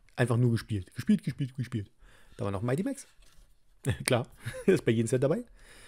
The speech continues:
Also es ist im Prinzip ein kleines Raumschiff. Das gibt's auch in grün, das gibt's in zwei Farbvarianten. Äh, ich hab nur die bisher im Gel-, äh, bisher gesehen, ist gut. Im Laden hatte ich damals nur die gesehen. Ich weiß gar nicht, ob in Deutschland die andere Variante auch erschienen ist. Sieht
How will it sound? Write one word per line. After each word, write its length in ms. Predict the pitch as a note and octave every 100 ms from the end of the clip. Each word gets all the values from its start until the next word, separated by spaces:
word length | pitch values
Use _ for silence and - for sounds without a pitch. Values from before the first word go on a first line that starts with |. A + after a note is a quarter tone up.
| -
Also 140 | D#3
es 60 | D#3+
ist 40 |
im 60 | D3+
Prinzip 340 | F3+ D3 D#3+
ein 120 | C3+ A#2
kleines 420 | A2 G#2 - - _ _ -
Raumschiff. 360 | A#2 A3 - -
Das 140 | D#3+
gibt's 200 | - G#3+
auch 160 | - F3+
in 140 | E3+
grün, 320 | C3+ C3+ A3+ A#3+
das 160 | -
gibt's 180 | C3+ -
in 60 | B2+
zwei 200 | - -
Farbvarianten. 720 | A#2 A#2 B2+ E3 G#3+ A#3+ - _ - - - - -
Äh, 200 | A#2+ B2 C#3+ -
ich 120 | B2
hab 240 | A#2 - - _ _ _ _ _
nur 400 | B2 B2+ D3+ F3
die 160 | B2+ E3+
bisher 320 | B2 - A2+
im 80 | B2
Gel-, 160 | B2
äh, 140 | - F#2 F2
bisher 300 | G2 - G#2+
gesehen, 240 | G2 G#2+
ist 100 | G2+
gut. 240 | G2+ B2+ - _ _ _ _ _ _ _ -
Im 160 | C3 A2+
Laden 240 | A2+ B2
hatte 100 | A#2+
ich 80 | G#2+
damals 240 | A2+ A2 G#2+
nur 100 | G#2+
die 80 |
gesehen. 280 | C#3 D3 D#3+
Ich 160 | C3 - -
weiß 180 | A#2 -
gar 80 |
nicht, 140 | A#2 -
ob 100 | -
in 80 | G#2+
Deutschland 360 | A2+ - A#2
die 60 | A2
andere 180 | A#2 A2+
Variante 640 | A2+ A#2 A2 G#2+ A2 -
auch 140 | -
erschienen 260 | B2+ A#2 C#3
ist. 160 | C#3
Sieht 300 | A#2+ A2+ C#3